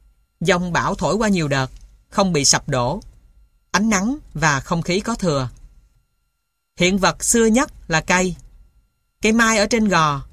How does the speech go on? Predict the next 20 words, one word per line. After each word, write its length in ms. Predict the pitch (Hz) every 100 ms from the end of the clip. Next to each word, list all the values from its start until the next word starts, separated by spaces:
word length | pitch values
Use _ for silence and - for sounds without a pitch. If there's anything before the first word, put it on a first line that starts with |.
| - - -
hoa 260 | 208 202
nở 260 | 185 139 180
trong 160 | 233 214
sạch, 240 | - 151 - - - - _ _
phận 260 | 147 123 147
treo 220 | 185 190
leo. 320 | 185 180 175 - - - _ _ _ _ _
Từ 100 | 196
giữa 240 | 190 175 196
thế 140 | 262
kỷ 240 | 277 160 190
mười 200 | 202 160
chín, 360 | 185 226 330 - - - _ -
đứng 200 | 190 262
trầm 280 | 202 156 147
ngâm. 260 | 190 185 165 - - _ _ _ _ _ _ _ _ _ _ _
Lặng 300 | 156 151 151
lẽ 240 | 156 127 196
chuông 340 | 226 214 202
quen 280 | 202 196